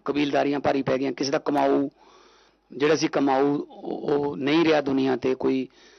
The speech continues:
ਬਿਮਾਰੀ ਦਾ ਸ਼ਿਕਾਰ ਹੋ ਗਿਆ ਜਾਂ ਕਿਸ, ਕਿਵੇਂ ਨਾ ਕਿਵੇਂ ਕਰਕੇ ਪਰਮਾਤਮਾ ਦਾ ਭਾਣਾ ਉਹਨਾਂ ਨੂੰ ਮੰਨਣਾ ਪੈ ਗਿਆ, ਜਾਂ ਲੰਬੀ ਬਿਮਾਰੀ ਤੇ ਪੈਸਾ ਖਰਚ ਹੋ ਗਿਆ, ਜਾਂ ਫਿਰ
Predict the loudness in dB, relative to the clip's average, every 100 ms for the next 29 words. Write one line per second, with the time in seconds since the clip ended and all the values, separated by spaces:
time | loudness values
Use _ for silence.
0 | _ -6 0 2 4 2 0 -2 -2 -2
1 | -2 -4 -4 -4 -6 -8 -12 -20 _ _
2 | _ -20 -20 _ _ _ -12 -12 -20 -20
3 | -16 -14 -6 -2 0 0 -2 -4 -4 -6
4 | -10 -6 -4 -4 -4 -4 -2 -2 -2 -2
5 | -2 0 -2 -2 -4 -6 -8 -10 -14 -20
6 | -20 -20 _ _ _ _ _ _ _ -20
7 | -20 -20 -10 2 4 4 2 2 2 2
8 | 4 4 2 2 0 0 -2 -2 -2 -2
9 | -2 -2 -8 _ _ _ _ _ _ _
10 | _ _ _ _ _ _ _ _ -2 0
11 | 4 4 4 2